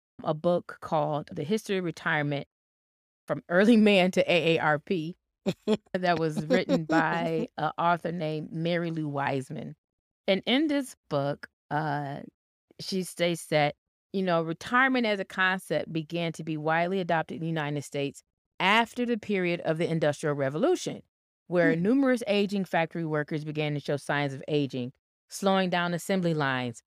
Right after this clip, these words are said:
Speaker 2: <laughs>
Speaker 1: taking excessive sick days, and usurping the spots of more youthful, more profitable men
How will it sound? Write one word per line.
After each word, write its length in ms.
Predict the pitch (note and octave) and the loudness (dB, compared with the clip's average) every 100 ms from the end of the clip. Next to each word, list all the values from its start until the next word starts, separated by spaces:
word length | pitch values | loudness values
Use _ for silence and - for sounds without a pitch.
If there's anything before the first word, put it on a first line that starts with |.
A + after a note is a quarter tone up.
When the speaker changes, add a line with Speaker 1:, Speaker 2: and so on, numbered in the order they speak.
| - | -6
Speaker 2:
<laughs> 340 | - _ _ | -6 _ _
Speaker 1:
taking 300 | G#3 F#3 G3 | 4 4 4
excessive 500 | F#3+ - G3 - F#3 | 0 4 4 4 0
sick 260 | F#4+ G#3+ D#3 | 0 2 2
days, 440 | D#3 D3 C#3 C3+ - E3+ | 2 2 0 -4 -8 -4
and 400 | E3 D#3+ D#3 E3+ | -2 0 -2 -4
usurping 840 | E3+ - B3+ D4 G3 F3 D#3+ E3 _ _ _ | -4 0 2 2 0 -2 -2 -6 _ _ _
the 140 | D#3+ D#3+ | -2 -2
spots 760 | - - A3 G3 - - - _ _ - | -2 2 4 4 2 -8 -20 _ _ 4
of 260 | E3 D#3 | 4 4
more 260 | F3+ F#3 E3+ | 2 4 4
youthful, 600 | E3 F3 B3 C4+ A#3+ G3 | 2 0 0 0 0 2
more 220 | F3 D#3+ | 2 0
profitable 680 | - - F#4 F#4+ F#3+ E3 D3+ | -2 2 4 4 0 0 0
men 400 | D3 C#3 C#3 | -2 -2 -4